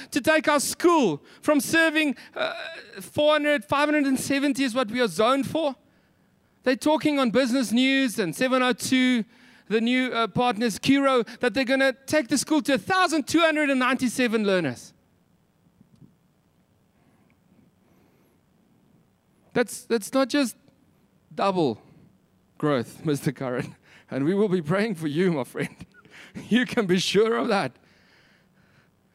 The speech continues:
But what percentage is that? Three hundred and thirty percent increase? Please, somebody tell me. From five seventy to one thousand two hundred, I don't know.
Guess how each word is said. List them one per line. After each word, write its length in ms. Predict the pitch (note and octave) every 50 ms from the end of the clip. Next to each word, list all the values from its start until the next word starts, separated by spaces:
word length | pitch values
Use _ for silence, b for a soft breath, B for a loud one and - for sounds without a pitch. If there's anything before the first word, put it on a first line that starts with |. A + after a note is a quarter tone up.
| _ _ _ _ _ _ _ _
But 120 | - C4+ - _ _
what 300 | F#3+ G#3 C#4+ D#4 - _
percentage 600 | - D4+ - - D#4 D#4 D#4+ C4 - D4+ B3 -
is 100 | C4+ A3+
that? 180 | B3 G3 -
Three 240 | - - - C#4+ C#4+
hundred 280 | C#4+ C4+ C#4 C4+ C#4+ C4+
and 140 | C4 A#3+ -
thirty 460 | - - D4+ - - D4 D4 C#4 B B B B
percent 400 | - C4+ - - D4+ D4 C4+ -
increase? 680 | - - E4+ A4 - E4 D#4+ B3+ F3+ - - - - _ _ _ _ _ _ _ _ _ _ _ _ _ _ _ _ _ _ _ _ _ _ _ _ _ _ _ _ _ _ _
Please, 220 | - - B3 G#3+
somebody 380 | - - A#3 G#3+ G#3 G3+ G3 F3+
tell 200 | - G3 F3 D#3+
me. 220 | C#3 B2 A#2 A2+ - _ _ _ _ _ _ _ _ _ _ _ _ _ _ _ _ _ _ _ _ _ _ _ _ _ _ _
From 180 | - A#3 A3+
five 280 | G3 B3+ B3 B3 A3 G3
seventy 360 | B3 A#3+ A3+ A#3 G3 G#3 G#3+
to 160 | F3 - G#3
one 200 | G3 G3 G3 G3+
thousand 380 | F3+ G#3 G3+ G3+ F3 F#3+ F#3+ E3
two 100 | G3+ G3+
hundred, 400 | F#3+ F#3+ F#3 F3+ E3+ E3 D#3+ -
I 140 | E3+ F#3 F#3
don't 120 | F3 D#3
know. 140 | B2+ A2+